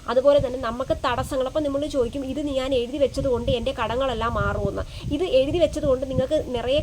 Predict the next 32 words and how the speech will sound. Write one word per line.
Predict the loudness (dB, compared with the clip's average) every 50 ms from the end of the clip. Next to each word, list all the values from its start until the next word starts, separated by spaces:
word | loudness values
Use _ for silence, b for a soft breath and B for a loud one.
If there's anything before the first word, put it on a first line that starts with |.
| 0 -2
കൈകളിലേക്ക് | -2 -2 0 0 0 2 0 0 0 -2 -6
പൈസ | -6 -6 -6 -6 -4 -4
വരുമെന്നല്ല, | -2 -2 0 0 0 0 0 0 -2 -2 -2 -4 -4 B B B B -4
നിങ്ങൾക്കുണ്ടാകുന്ന | 2 2 2 2 2 -4 -4 -4 -4 -4 -2 -2 -2 -2 -4
സാമ്പത്തിക | -4 -4 -4 -4 -4 -4 -4 -6 -4 -2 -2 -2
മുട്ടുകൾ | -2 -2 -4 -8 -8 -8 -6 -6 -6 -6
അല്ലെങ്കിൽ | -6 -8 -8 -6 -8 -8
സാമ്പത്തികമായിട്ടുള്ള | -8 -6 -6 -6 -6 -6 -6 -6 -6 -6 -4 -6 -4 -2 0 -2 -2
പ്രശ്നങ്ങൾ, | 0 -2 -8 -8 -8 -10 -10 -8 -6 -6 -6
മനക്ലേശങ്ങൾ | -4 -6 -6 -6 -8 -6 -4 -4 -4 -4 -4 -4 -4 -2
മാറി | -2 -2 -4 -4 -4 -4 -6 -8 B B B B B -4
നിങ്ങൾ | -2 0 0 0
അറിയാതെ | 0 -2 -6 -2 -2 -2 0 0 -2 -2 -2
തന്നെ | -2 0 0 0 B B B B B
നിങ്ങൾ | -2 2 4 4 4 4 2 0
ഒരു | 0 2 2 2
വഴിയിലൂടെ | 0 -2 -2 -2 -2 0 2 4 4 4
ചെന്ന് | 2 0 -4 -2 -2
ആ | -2 -2
ഒരു | 0 -2 -2 -2 -2
കൈവഴികളിലേക്ക് | -4 -4 -2 -2 -2 -2 0 0 0 0 0 -2 -2 -2 -4
നിങ്ങളുടെ | -4 -4 -4 -6 -6 -6
പണം | -6 -6 -6 -6 -8 -10 -12 -10 -8
നിങ്ങൾക്ക് | -6 -4 -4 -6 -4 -2
എത്തിപ്പെടുന്നതായിരിക്കും. | -2 -2 -2 0 -2 2 2 2 2 2 -2 -4 -4 -4 -6 -8 -4 -2
മനസ്സിലായോ? | -2 -2 -2 -4 -8 -8 -8 -8
അല്ലെങ്കിൽ | -10 -14 -18 -14 -6 -2 0 0 0 0
ഇത് | -2 -2
വരച്ച് | -2 -2 -2 -4 -4 -4 -8
ഇന്ന് | -6 -4 -2 -2 0
തന്നെ | 0 0 -2
ക-, | -4 -4 -10